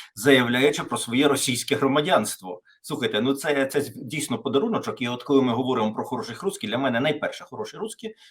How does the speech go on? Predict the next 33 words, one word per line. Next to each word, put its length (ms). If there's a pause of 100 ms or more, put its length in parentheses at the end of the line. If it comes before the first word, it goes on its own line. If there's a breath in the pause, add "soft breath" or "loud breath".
це 180
ті, 340 (280)
які 760
пішли 600
воювати 540
за 140
Україну. 600 (480 loud breath)
Вони 680
не 120
малюють 640
оці 480 (240 loud breath)
три 460
і 100
п'ять 520
зірочок 640
на 80
листочку, 640
і 80
за 120
що 180
їх 160
тягнуть 340
в 120
тюрму. 440
Знаєте, 320
"Нєт 240
війні", 260
три 220
зірочки 340
і 40
п'ять 260
зірочок. 440 (400 loud breath)
Це, 560